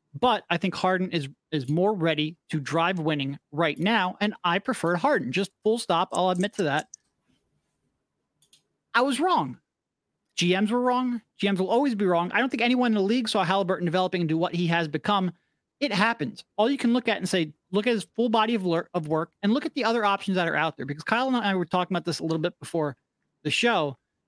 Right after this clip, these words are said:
When you have a chance to hire a G M, it's usually not like, "Hey, that G M's contract ran out and you can go out and get the best G M in the league." That just doesn't usually happen. Teams, they almost always come to an agreement to extend that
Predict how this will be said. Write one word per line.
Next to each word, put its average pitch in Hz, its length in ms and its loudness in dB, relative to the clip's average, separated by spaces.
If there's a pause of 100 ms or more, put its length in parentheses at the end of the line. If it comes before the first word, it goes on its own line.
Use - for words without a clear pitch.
(160)
When 233 180 4
you 302 300 4
have 240 220 2
a 226 60 2
chance 226 320 0
to 190 80 -2
hire 190 320 2
a 180 60 2
G 165 180 0
M, 165 120 0
it's 156 140 -2
usually 233 180 2
not 202 180 2
like, 175 160 0
"Hey, 196 240 2
that 185 160 0
G 220 180 0
M's 196 140 -2
contract 185 580 0
ran 165 260 2
out 180 300 2
and 165 80 0
you 175 80 -2
can 185 160 0
go 180 160 2
out 175 180 0
and 156 120 -2
get 160 180 -2
the 143 60 -4
best 147 340 -2
G 151 160 -2
M 143 100 -2
in 135 80 -2
the 127 80 -2
league." 127 240 -6 (160)
That 220 120 2
just 254 160 -4
doesn't 262 340 2
usually 185 500 2
happen. 156 420 0 (380)
Teams, 226 400 2
they 196 160 2
almost 202 300 2
always 214 280 2
come 208 180 0
to 196 80 2
an 175 60 2
agreement 170 400 0
to 160 100 0
extend 190 400 0
that 170 180 0